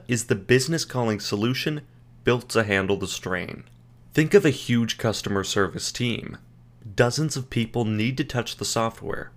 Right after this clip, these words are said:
from the reps recording their calls to the customer service and H R managers who will use them to run quality assurance, employee evaluations, and training. Number two, Ooma Office Pro, the best price for the total package.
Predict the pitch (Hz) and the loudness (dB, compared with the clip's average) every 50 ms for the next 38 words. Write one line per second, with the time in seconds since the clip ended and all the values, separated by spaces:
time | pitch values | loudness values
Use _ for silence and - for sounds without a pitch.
0 | - - - 110 101 98 92 90 95 110 123 127 - - 127 113 - - 113 113 | -6 -2 0 0 2 0 0 2 2 2 2 2 0 -2 -2 -2 0 2 2 4
1 | 104 101 98 95 92 - - 139 147 135 110 92 - - - - - - - - | 4 2 2 0 -2 -2 0 0 0 2 2 0 -2 -4 -6 -12 -14 -14 -12 -6
2 | - 107 110 113 - 131 131 131 - 147 147 127 110 - - 131 131 131 139 139 | -2 -2 0 0 2 2 0 0 0 -2 -2 -2 -2 0 0 0 0 0 -2 -2
3 | - 104 98 - 110 117 - - 117 107 98 95 104 127 143 135 101 - - 78 | -2 -2 -2 0 0 -2 0 0 0 0 0 0 0 0 0 -2 -2 -4 -4 -4
4 | - - - - 117 117 113 107 110 127 139 - - 160 156 151 127 110 98 101 | -4 -4 -4 -2 0 0 0 0 0 -2 -2 -2 -2 -4 -2 -2 -2 -2 0 0
5 | 95 92 - - 113 104 101 104 101 95 95 95 - - 123 127 143 160 160 - | -2 -2 -2 0 0 2 2 2 2 0 0 0 0 2 2 2 2 0 -4 -8
6 | - - - - - - - - - - - 113 107 - - 135 120 107 104 104 | -12 -14 -16 -20 -20 -20 -20 -20 -6 0 0 0 2 4 4 6 6 6 4 2
7 | 92 - 104 98 95 92 90 104 123 143 - - - - - - - - - - | 2 2 2 4 2 2 2 2 2 0 0 -4 -6 -6 -8 -10 -14 -14 -16 -20
8 | - - - - - - - 104 98 98 104 101 - - 98 95 90 - - - | -20 -20 -20 -20 -6 -2 0 2 2 2 0 -2 -2 -2 -2 -2 -2 -4 -10 -12
9 | - - - - - - - - - - - - 123 120 120 110 - 123 113 - | -14 -16 -20 -20 -20 -20 -20 -20 -20 -16 -8 0 4 4 4 4 4 2 0 0
10 | - 107 104 - - - - - - - - - - - - - 135 147 156 165 | -2 -2 -2 -2 -4 -6 -12 -16 -20 -20 -20 -20 -20 -4 2 4 4 6 6 4
11 | 170 151 - 113 117 117 - - 117 - - - - 113 107 - - - - - | 2 2 2 4 2 2 2 0 0 0 -2 -2 0 2 2 2 0 -2 -6 -8
12 | - - - - - - - - - - - - - - - - 123 104 - 135 | -12 -20 -20 -20 -20 -20 -20 -20 -20 -20 -20 -20 -20 -6 0 2 4 6 6 6
13 | 151 160 - - - - - 170 147 104 92 92 - - - - 101 98 101 - | 6 4 2 0 2 4 6 6 8 6 4 2 0 -2 -2 0 2 2 2 2
14 | - 113 110 110 117 123 - 117 98 - - - 78 - - - - | 4 4 4 4 2 2 0 0 0 0 0 -4 -8 -10 -10 -16 -18